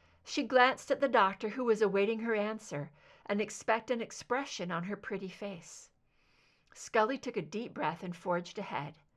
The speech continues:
"Doctor Brown, what is your opinion about alien abduction memories?" F B I headquarters, four twenty-nine P M.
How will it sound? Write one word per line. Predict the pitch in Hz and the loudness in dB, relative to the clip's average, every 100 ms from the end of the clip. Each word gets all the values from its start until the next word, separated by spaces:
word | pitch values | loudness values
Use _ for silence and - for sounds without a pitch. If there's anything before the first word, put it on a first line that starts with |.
| _ _ _ _ _ | _ _ _ _ _
"Doctor | 277 285 294 | 2 2 0
Brown, | 226 247 202 170 175 240 - | 4 6 6 4 -2 -8 0
what | 247 | 2
is | 330 330 | 2 2
your | 302 | 0
opinion | 269 - 254 214 175 | 0 -2 -6 -4 -2
about | 180 180 - - | 4 4 4 2
alien | 208 220 226 202 | 2 2 0 0
abduction | 190 - 202 - 170 165 | -2 -2 -4 -4 -6 -4
memories?" | 156 151 151 151 175 - - _ _ _ _ _ _ _ _ _ _ _ _ _ _ _ _ _ _ _ _ _ | -4 -6 -8 -10 -12 -20 -20 _ _ _ _ _ _ _ _ _ _ _ _ _ _ _ _ _ _ _ _ _
F | 233 233 | -2 -2
B | - 302 | 4 8
I | 285 | 8
headquarters, | 285 294 294 - 170 143 131 - - _ | 6 2 0 2 2 2 -4 -12 -20 _
four | - - 202 214 | -8 2 4 4
twenty-nine | 214 - 226 226 214 196 160 147 147 | 0 -2 -2 0 2 2 2 -2 -6
P | - 170 | -6 -4
M. | 156 143 151 | -4 -4 -6